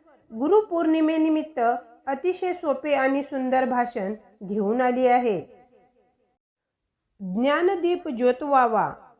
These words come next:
गुरुचरणी मस्तक झुकवावा, सत्यधर्म वाट दाखवावा,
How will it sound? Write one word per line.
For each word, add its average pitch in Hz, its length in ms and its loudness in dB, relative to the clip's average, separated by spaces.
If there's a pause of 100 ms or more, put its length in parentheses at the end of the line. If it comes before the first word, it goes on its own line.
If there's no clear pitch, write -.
(240)
गुरुचरणी 311 1040 0 (240)
मस्तक 233 560 -4 (120)
झुकवावा, 233 640 2 (720)
सत्यधर्म 277 680 0 (160)
वाट 240 280 4
दाखवावा, 240 880 2